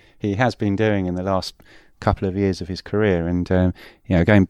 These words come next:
going back to his early days in F three, he was,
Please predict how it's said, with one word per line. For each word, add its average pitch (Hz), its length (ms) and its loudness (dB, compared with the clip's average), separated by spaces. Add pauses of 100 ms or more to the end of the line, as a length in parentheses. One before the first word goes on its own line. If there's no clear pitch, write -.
going 104 180 6
back 98 160 4
to - 140 0
his 95 120 4
early 95 240 6
days 92 320 2
in 90 120 2
F 90 180 0
three, 95 460 -2
he 95 120 -6
was, 90 220 -8